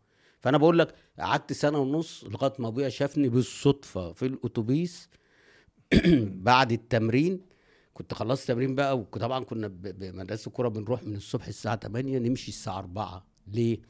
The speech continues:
لأن كنا بنقعد نتفرج على الفريق الأول وهو بيتمرن، اللي هو كان بقى الكابتن، آه، أحمد أبو رحابة، الله يديله الصحة، الله يرحمه، كابتن عطية شحاتة، كابتن حمدي نوح،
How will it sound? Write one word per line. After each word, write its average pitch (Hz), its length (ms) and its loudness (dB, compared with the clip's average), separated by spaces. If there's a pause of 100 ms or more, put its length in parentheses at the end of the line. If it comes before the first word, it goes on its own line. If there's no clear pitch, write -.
(460)
لأن 110 240 -4
كنا 107 320 -6
بنقعد 117 500 -6
نتفرج 131 580 -6
على 117 320 -4
الفريق 117 420 -6
الأول 120 420 -6
وهو 123 480 -4 (300)
بيتمرن، 101 640 -4
اللي 87 120 -10
هو 107 140 -2
كان 101 240 -8
بقى 98 140 -10
الكابتن، - 500 -12
آه، - 680 -12 (140)
أحمد 92 380 -10
أبو 87 140 -18
رحابة، 95 360 -12
الله 92 180 -10
يديله 95 340 -10
الصحة، - 520 -8 (360)
الله 98 160 -2
يرحمه، 101 340 -4
كابتن - 300 -12
عطية 87 220 -10
شحاتة، 101 500 -10
كابتن - 360 -12
حمدي 104 300 -8
نوح، 101 380 -8